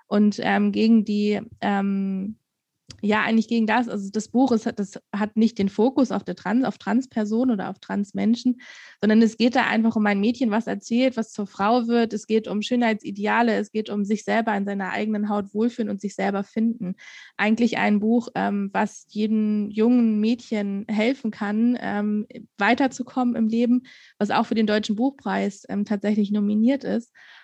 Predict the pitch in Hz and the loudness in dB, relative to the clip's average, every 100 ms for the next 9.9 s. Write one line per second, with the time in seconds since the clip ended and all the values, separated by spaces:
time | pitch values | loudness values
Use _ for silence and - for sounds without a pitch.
0 | _ _ 220 214 220 208 - 202 208 202 | _ _ 2 4 4 2 0 2 2 0
1 | 202 202 220 - - - 202 214 285 269 | 0 -2 -6 -10 -18 -8 0 2 2 0
2 | 254 262 254 - 226 233 233 233 247 262 | 0 -2 -2 -2 -4 0 -2 2 2 2
3 | 226 208 247 233 226 202 226 254 269 262 | -2 -2 0 2 0 0 0 2 0 -2
4 | - - 202 233 294 262 262 269 - 220 | -8 -8 -2 2 2 2 2 2 0 0
5 | 226 226 214 - 247 269 294 - - _ | 2 2 0 -2 0 2 0 -4 -16 _
6 | 220 214 226 226 226 208 208 - 254 302 | -2 0 0 0 -2 0 -2 0 0 2
7 | - 254 233 226 220 220 208 196 214 226 | 0 0 0 -2 -4 -4 -4 -4 -4 -2
8 | 226 - - 220 240 240 214 240 226 233 | -6 -8 -6 -2 0 0 0 0 2 0
9 | 233 - - 190 185 180 185 190 | -2 -8 -6 -4 0 0 -2 -6